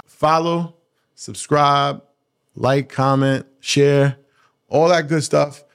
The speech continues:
because you guys pour into me, it makes me wanna pour in you even more and give you more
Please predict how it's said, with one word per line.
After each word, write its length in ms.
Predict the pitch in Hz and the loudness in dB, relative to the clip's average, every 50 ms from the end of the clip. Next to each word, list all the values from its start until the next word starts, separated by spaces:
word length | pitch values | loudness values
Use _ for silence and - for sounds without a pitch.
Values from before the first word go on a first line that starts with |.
| _ _ _ _ _ _ _ | _ _ _ _ _ _ _
because 600 | 127 127 - 143 135 131 127 127 113 - - - _ _ _ _ _ _ _ _ _ _ _ _ _ _ _ _ _ | -14 -8 -2 0 0 2 2 0 -2 -4 -8 -12 _ _ _ _ _ _ _ _ _ _ _ _ _ _ _ _ _
you 180 | 104 131 156 143 | -4 -2 0 2
guys 300 | 160 151 151 151 143 151 | 2 2 2 0 -2 -6
pour 280 | - _ 165 170 165 | -8 _ -2 0 0
into 100 | 156 156 | 0 0
me, 360 | 160 170 185 190 196 196 - - - _ _ _ - | 0 0 0 0 0 -2 -4 -8 -16 _ _ _ -4
it 220 | 123 135 139 - | -4 -4 -2 -2
makes 320 | 135 156 180 190 180 - | 0 0 0 0 0 0
me 100 | 175 175 | 0 2
wanna 220 | 165 160 151 147 139 | 2 2 2 0 -2
pour 260 | - - 160 160 147 | -2 -2 0 0 2
in 80 | 151 147 | 2 2
you 220 | 143 139 139 - - | 2 0 -2 -4 -4
even 360 | 135 156 165 156 139 135 127 | -2 0 2 2 2 2 2
more 400 | 127 131 127 117 98 90 85 - _ _ _ _ _ _ _ _ _ _ _ _ _ | 2 0 0 0 -2 -4 -6 -12 _ _ _ _ _ _ _ _ _ _ _ _ _
and 380 | 110 117 113 117 117 95 95 98 | -4 -2 0 -2 -2 -4 -4 -2
give 240 | 95 147 156 139 135 | 0 0 0 2 2
you 160 | 139 131 123 | 2 2 2
more 420 | 123 131 139 143 147 143 135 - | 2 2 2 2 2 0 0 -4